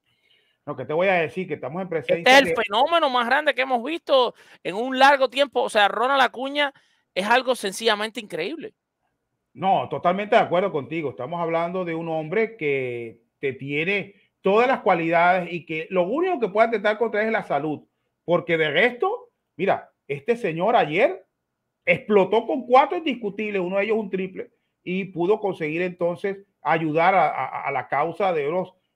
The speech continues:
Speaker 1: eh, Bravos de Atlanta, que pudieron ganar y evitar la barrida, porque independientemente de que son para mí el mejor equipo de la Liga Nacional.
Speaker 2: No, para mí son el mejor equipo probablemente de Grandes Ligas.
Speaker 1: Eh,
Speaker 2: Eso
Speaker 1: bueno,
Speaker 2: como te digo.
Speaker 1: con permiso de los Reyes de Tampa Bay.
Speaker 2: Con permiso de los Reyes,
Speaker 1: Tiene,
Speaker 2: pero ¿por qué
Speaker 1: tiene
Speaker 2: te digo los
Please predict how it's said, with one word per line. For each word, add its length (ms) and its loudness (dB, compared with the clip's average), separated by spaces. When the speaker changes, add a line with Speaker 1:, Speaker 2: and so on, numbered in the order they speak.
Speaker 1:
eh, 460 -2
Bravos 240 4
de 80 8
Atlanta, 340 2
que 120 0
pudieron 340 4
ganar 300 8
y 140 6
evitar 400 8
la 100 12
barrida, 480 10
porque 220 -2
independientemente 840 -4
de 120 -6
que 120 -12
son 160 -6
para 160 0
mí 280 -6
el 160 -4
mejor 200 2
equipo 320 -4
de 40 -2
la 60 0
Liga 180 -2
Nacional. 500 -2
Speaker 2:
No, 140 -6
para 140 -6
mí 100 -12
son 120 -6
el 60 -8
mejor 180 -2
equipo 240 -12
probablemente 440 -4
de 80 0
Grandes 300 -4
Ligas. 240 -8
Speaker 1:
Eh, 440 -8
Speaker 2:
Eso 80 -6
Speaker 1:
bueno, 180 0
Speaker 2:
como 100 -4
te 160 -4
digo. 220 -10
Speaker 1:
con 200 -2
permiso 340 -2
de 60 4
los 80 2
Reyes 180 0
de 60 -4
Tampa 260 -2
Bay. 220 -6
Speaker 2:
Con 180 -2
permiso 360 0
de 60 2
los 100 8
Reyes, 180 4
Speaker 1:
Tiene, 240 6
Speaker 2:
pero 80 -6
¿por 180 -4
qué 140 2
Speaker 1:
tiene 100 8
Speaker 2:
te 120 8
digo 140 8
los 40 8